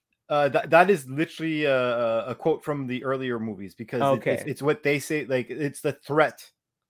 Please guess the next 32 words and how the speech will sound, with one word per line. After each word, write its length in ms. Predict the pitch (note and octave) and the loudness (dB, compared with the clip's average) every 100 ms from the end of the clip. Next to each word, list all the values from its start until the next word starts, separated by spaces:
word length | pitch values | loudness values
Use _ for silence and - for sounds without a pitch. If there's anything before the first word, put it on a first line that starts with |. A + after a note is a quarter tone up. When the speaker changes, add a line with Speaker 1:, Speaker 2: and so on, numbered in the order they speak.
| - | -6
Speaker 1:
that 180 | B2 | -6
they 120 | B2 A#2+ | -2 -4
say 400 | C3+ A#2+ A2 A#2 | -2 -2 -2 -6
Speaker 2:
Mm. 180 | A#2 | -8
Speaker 1:
to, 400 | A2+ B2+ A#2 G#2+ - _ | -4 -4 -4 -6 -12 _
to 140 | B2+ | -10
the 60 | A2 | -10
humans 420 | - A#2 G#2 G2 | -8 -8 -8 -10
and 60 | G2+ | -10
stuff, 140 | A#2+ | -10
because, 220 | B2+ C3 C3+ | -6 -2 0
like, 160 | D3 - - | -2 -4 -10
him 240 | - F#3+ E3+ | 0 2 2
doing 380 | D3+ D#3+ F#3+ G3+ | 0 0 0 0
that, 220 | G#3+ G3+ | 0 0
like, 160 | D#3 - | -2 -2
the 80 | |
dead, 140 | C#3 D3 | 0 2
Speaker 2:
Yeah. 280 | A#2 C#3 B2+ - | 2 -2 -14 -2
Speaker 1:
that 220 | E3 D#3+ | 4 4
was 180 | E3+ E3 | 4 -2
actually, 400 | - D3 D3+ D#3+ | 0 -2 -2 -6
like, 260 | C#3 C3+ C3+ | -2 -2 -2
a, 300 | C3+ B2+ A#2+ - _ _ | -4 -4 -4 -8 _ _
he 180 | - F#3 | -6 -6
kills 600 | C#3+ - G#3 F3 C3+ - - | -4 4 6 6 4 -8 -4
a 140 | C3 | -2
zombie, 460 | A2+ C#3+ C3 B2 B2 | 4 4 4 2 0
and 120 | A#2+ | 4
that's 240 | C3 C3 | 4 4
what 120 | B2+ | -2
it, 120 | B2+ | -4